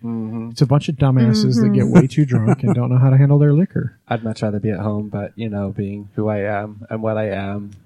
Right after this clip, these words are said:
Speaker 3: Being, being
Speaker 2: Yeah.
Speaker 3: Kelly Neal.
Speaker 1: Yeah.
Speaker 2: You, you have, you have things to do.
Speaker 1: <laughs>
Speaker 2: You have a, you have a presence to
Speaker 1: Obligations.
Speaker 2: Yeah. So, and I,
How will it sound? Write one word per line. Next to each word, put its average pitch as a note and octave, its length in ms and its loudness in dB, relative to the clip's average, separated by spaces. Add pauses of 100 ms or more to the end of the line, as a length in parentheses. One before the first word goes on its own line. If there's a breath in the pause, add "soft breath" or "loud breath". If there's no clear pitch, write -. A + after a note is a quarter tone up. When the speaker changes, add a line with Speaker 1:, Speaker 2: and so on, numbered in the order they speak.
(160)
Speaker 3:
Being, A#3+ 320 -2 (140)
being A3 200 -2
Speaker 2:
Yeah. - 60 -6
Speaker 3:
Kelly G#3 440 -6
Neal. A3 300 -6 (180)
Speaker 1:
Yeah. A#2 400 0
Speaker 2:
You, D#3+ 100 2
you F#3 60 8
have, G3 380 4
you F3+ 100 4
have F#3+ 220 2
things G3 280 4
to F#4 80 0
do. G3 440 2
Speaker 1:
<laughs> - 40 -20
Speaker 2:
You D3 140 4
have E3+ 240 6
a, D#3 320 6
you D3+ 200 0
have D3 300 4
a D3 220 6
presence D#3+ 320 0
to A#2+ 80 4
Speaker 1:
Obligations. A#2+ 760 0
Speaker 2:
Yeah. C#3 320 2 (440 soft breath)
So, C#3 400 6
and F#3 200 0 (280)
I, G3 100 -6